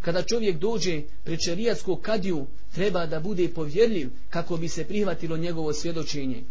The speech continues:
Zamislite kolika je vrijednost učenjaka kada je Allah, subhanahu wa ta'ala,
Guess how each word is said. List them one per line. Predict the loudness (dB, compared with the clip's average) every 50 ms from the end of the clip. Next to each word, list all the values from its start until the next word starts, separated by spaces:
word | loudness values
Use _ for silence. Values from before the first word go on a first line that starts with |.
| -2 -2 0
Zamislite | 0 0 0 0 0 0 0 0 0 0 0 0 0
kolika | 0 0 0 0 0 0 0 0 0 0
je | 0 0
vrijednost | 0 2 2 2 2 0 0 0 0 0
učenjaka | -2 -2 -2 -2 -2 -2 -2 -2 -2 -2 -2 -2 -2 -2 -2 -2 -2 -2 0
kada | 0 0 0 0
je | 0 0 0
Allah, | 2 2 2 2 2 0 0 0 -2 -2 -2
subhanahu | -2 -2 -2 -2 0 0 0 0 0 0 0 0 0 0
wa | 0 0 0
ta'ala, | -2 -2 -2 -2 0 0 0 0